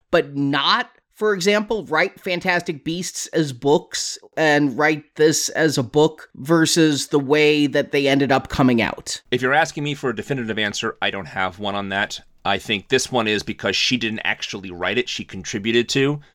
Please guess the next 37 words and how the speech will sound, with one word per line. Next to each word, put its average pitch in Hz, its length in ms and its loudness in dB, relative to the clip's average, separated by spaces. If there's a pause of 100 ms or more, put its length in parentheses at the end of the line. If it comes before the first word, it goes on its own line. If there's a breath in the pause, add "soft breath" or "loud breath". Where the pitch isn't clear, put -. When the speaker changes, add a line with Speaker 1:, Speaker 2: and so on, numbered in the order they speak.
Speaker 2:
In 110 180 -2
the 107 60 -6
Fantastic 110 720 -6
Beasts - 500 -8
stories, 147 580 -2 (220 soft breath)
she - 380 -2
decided 110 440 -2
to 107 120 -8
write 101 200 -2
those 95 180 -6
screenplays, 107 800 -2 (260 soft breath)
and 101 180 -4
technically 117 520 -8
she's 95 220 -12
speaking, - 840 -4
she's 92 240 -6
not 98 220 -4
writing 92 320 -4
books. - 520 -6
So 92 460 -2
that's - 500 -6
probably 131 360 -2
the 110 200 -4
answer, 113 320 -2
as 98 120 -4
simple 113 340 -8
as 104 120 -8
that. 110 260 -2
But 104 80 -6
in 104 120 -6
all 117 160 0
the 143 80 -2
research 123 380 -2
I've 104 140 0
done 110 240 0
for 107 120 -8
both 101 380 -4